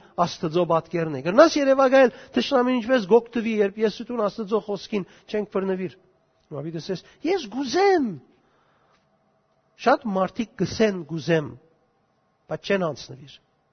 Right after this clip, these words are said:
Այն անձը, ես քեզի լավ ցև դամ, ես անձնապես կկործածեմ, և որ դու իրավես գուզես, և գսես, «Ես գուզեմ»,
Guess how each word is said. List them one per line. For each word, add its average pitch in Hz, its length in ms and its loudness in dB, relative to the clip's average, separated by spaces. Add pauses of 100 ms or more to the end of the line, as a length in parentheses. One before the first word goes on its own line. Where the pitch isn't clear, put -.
(1800)
Այն 277 340 10
անձը, 233 360 2
ես 202 220 2
քեզի 240 300 -2
լավ 233 260 4
ցև 190 300 -2
դամ, 139 200 -8
ես 190 200 -2
անձնապես 226 440 0
կկործածեմ, 175 640 -4 (400)
և 226 140 10
որ 269 160 8
դու 294 120 2
իրավես 370 480 10
գուզես, 214 440 4 (920)
և 233 160 10
գսես, 311 360 6
«Ես 349 240 8
գուզեմ», 277 440 8